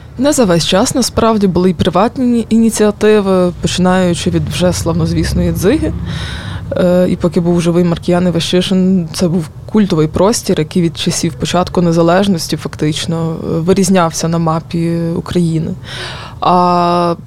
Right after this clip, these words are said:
зараз такий є час, коли бізнесу досить складно вкладатися в такі проекти, які не мають конкретної бізнесової якоїсь складової.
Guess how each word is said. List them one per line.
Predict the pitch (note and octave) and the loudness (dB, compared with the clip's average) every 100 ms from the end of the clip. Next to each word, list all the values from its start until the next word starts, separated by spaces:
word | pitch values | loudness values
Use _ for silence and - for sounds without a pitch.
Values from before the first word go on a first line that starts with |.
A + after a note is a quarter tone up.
| - | -6
зараз | F3 A3 A3+ - | 2 2 2 -2
такий | - G3 F#3+ F3 | -4 -2 0 0
є | E3 | 0
час, | G#3+ A#3 C4 | 0 0 0
коли | - F#3 | -2 0
бізнесу | F3+ G3 G3 F3 F3+ | 2 2 0 0 0
досить | F3 F#3+ E3+ | 0 0 -4
складно | - F#3 F#3+ F3+ E3+ | -4 0 0 0 -2
вкладатися | - F3+ F3 E3+ E3 - E3 | -4 -2 0 0 -2 -2 -2
в | D#3 - D#3+ D#3 | -4 -4 -4 -4
такі | D#3 D3+ F3+ F3+ E3+ - - - - | -6 -4 -2 -2 -2 -10 -20 -20 -4
проекти, | F3+ F3 F3+ - | 2 2 2 -2
які | E3 D#3 F3 | -4 -2 -2
не | E3+ E3+ | 0 0
мають | E3+ E3 E3 D#3+ - | 0 0 -2 -4 -8
конкретної | - D#3 D#3+ D#3+ E3 D#3+ | -8 -2 -2 -2 -2 -2
бізнесової | D#3 D#3+ D#3+ - E3+ D#3+ D#3+ | -2 -2 -2 -2 -2 -2 -4
якоїсь | D#3 - D#3+ D#3+ | -4 -2 -2 -2
складової. | - - E3 E3+ E3 - | -4 -2 0 0 -2 -4